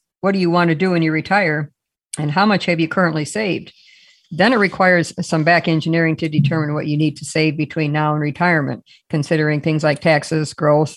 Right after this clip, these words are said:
inflation. Now, when I say it isn't irresponsible to ask that question, that means do the math. See a qualified retirement specialist, but you want to make sure you're on track.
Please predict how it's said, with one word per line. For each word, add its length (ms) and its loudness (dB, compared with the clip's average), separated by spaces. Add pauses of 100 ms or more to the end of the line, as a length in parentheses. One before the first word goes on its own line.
(180)
inflation. 760 -2 (640)
Now, 120 0
when 120 2
I 100 4
say 240 0
it 80 2
isn't 240 -2
irresponsible 800 0
to 120 -6
ask 200 0
that 200 -2
question, 340 -4
that 180 0
means 320 0
do 300 -2
the 80 0
math. 420 -2 (460)
See 200 -4
a 40 0
qualified 580 0
retirement 540 -2
specialist, 580 -2
but 160 -2
you 120 0
want 180 2
to 40 0
make 200 0
sure 180 -2
you're 220 0
on 160 -2
track. 480 0